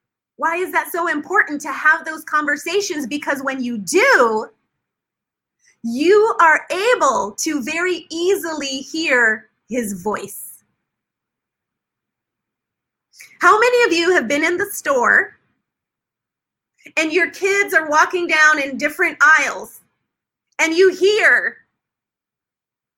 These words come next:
you hear a voice in the distance? Immediately, you're like,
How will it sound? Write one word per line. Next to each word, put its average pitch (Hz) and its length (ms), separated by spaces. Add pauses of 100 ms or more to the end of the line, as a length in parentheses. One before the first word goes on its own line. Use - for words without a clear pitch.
(560)
you 294 140
hear 370 340
a - 40
voice 311 560
in 294 160
the 370 80
distance? - 760 (1400)
Immediately, 370 1000 (540)
you're 285 220
like, 247 240